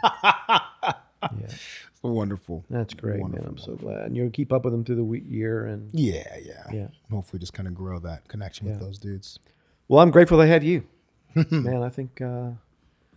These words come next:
Speaker 2: you, you bring a lot that guys need.
Speaker 1: Mm.
Speaker 2: So
Speaker 1: Appreciate that.
Speaker 2: Yeah. Yeah. Good. So the moral of the story is build friendships.
Speaker 1: Build friendships.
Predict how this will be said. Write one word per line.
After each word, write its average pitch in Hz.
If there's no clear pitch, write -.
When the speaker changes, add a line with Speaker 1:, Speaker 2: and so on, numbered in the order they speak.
Speaker 2:
you, 131
you 120
bring 117
a -
lot 110
that 123
guys 104
need. 104
Speaker 1:
Mm. 87
Speaker 2:
So -
Speaker 1:
Appreciate -
that. 92
Speaker 2:
Yeah. 110
Yeah. -
Good. 139
So 151
the 135
moral 147
of 120
the 117
story 131
is 110
build 123
friendships. 107
Speaker 1:
Build 110
friendships. 92